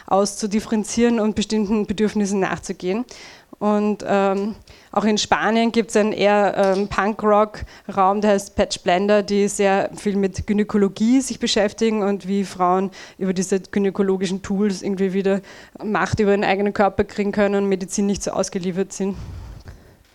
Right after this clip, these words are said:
All diese Räume finde ich sehr gut, aber auf die, und ich selbst habe einen mitbegründet, weil ich es sehr wichtig finde, dass es einige Zeit so einen safer Space gibt, wo man einfach alles sagen kann. Und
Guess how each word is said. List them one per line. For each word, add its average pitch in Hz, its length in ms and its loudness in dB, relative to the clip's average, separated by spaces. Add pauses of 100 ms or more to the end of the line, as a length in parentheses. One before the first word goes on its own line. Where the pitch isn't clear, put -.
(920)
All 226 160 4
diese 254 560 6
Räume 214 480 4
finde 247 220 2
ich - 80 -2
sehr 220 100 2
gut, 269 320 2
aber 226 240 6
auf 214 80 -2
die, 233 140 0 (200)
und 220 280 -2
ich - 200 -4
selbst - 440 0 (100)
habe 202 220 2
einen 202 180 2
mitbegründet, 220 640 0
weil 202 140 2
ich 196 60 -2
es - 40 -6
sehr 190 140 0
wichtig 220 280 -2
finde, 214 280 0
dass 190 80 -2
es 208 100 -6
einige 196 300 0
Zeit 196 240 0
so 202 60 2
einen 196 100 0
safer 240 560 2
Space 208 360 -2
gibt, 214 200 -2
wo 208 80 0
man 208 160 2
einfach 190 260 -2
alles 185 300 0
sagen 180 260 0
kann. 208 220 2
Und 202 180 -2